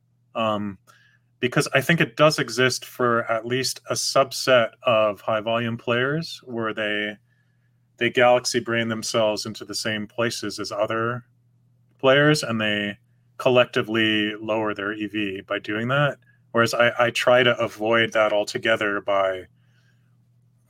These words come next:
you know, using different techniques to randomize my play, um, which is one of the reasons I don't have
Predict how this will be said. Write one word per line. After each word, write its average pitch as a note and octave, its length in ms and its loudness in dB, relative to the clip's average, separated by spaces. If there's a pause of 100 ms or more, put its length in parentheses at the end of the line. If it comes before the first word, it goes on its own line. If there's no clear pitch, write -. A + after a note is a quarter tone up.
you A#2 60 -6
know, G#2+ 120 -2
using A2+ 320 2
different - 260 0
techniques B2+ 440 0
to - 80 -2
randomize A2+ 600 2
my G#2+ 120 -2
play, G#2 480 0 (340)
um, G2 460 -6 (240)
which - 120 -4
is - 280 0 (500)
one A#2+ 100 -2
of A2+ 80 2
the A#2 80 2
reasons A2+ 380 2
I G#2+ 100 2
don't A2 200 -4
have G#2 440 -4